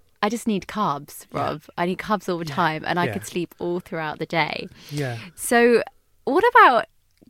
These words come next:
Speaker 1: cheese? <laughs> 'Cause I think
Speaker 2: Yeah, the old wives' tale that cheese gives you nightmares. Well, there might actually be some truth in that because cheese contains tyramine.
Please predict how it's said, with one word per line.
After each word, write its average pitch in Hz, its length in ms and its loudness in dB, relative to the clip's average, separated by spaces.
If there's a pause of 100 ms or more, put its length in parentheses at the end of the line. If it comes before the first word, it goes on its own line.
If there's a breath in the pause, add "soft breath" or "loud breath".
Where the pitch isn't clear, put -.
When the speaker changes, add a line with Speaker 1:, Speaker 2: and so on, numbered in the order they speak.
(140)
Speaker 1:
cheese? 185 540 -4
<laughs> - 460 -8
'Cause 320 200 2
I 302 80 -2
think - 320 2
Speaker 2:
Yeah, 381 520 2
the 220 140 4
old 240 280 6
wives' 233 380 8
tale 156 360 6
that 160 180 4
cheese 208 340 0
gives - 260 0
you 180 120 -2
nightmares. 165 580 2
Well, 180 100 4
there 202 120 4
might 320 240 0
actually 190 300 0
be 170 120 -2
some 143 240 -4
truth - 540 0
in 139 120 -4
that 113 200 -8
because - 240 -6
cheese 214 280 -4
contains 151 500 -6
tyramine. 143 640 -4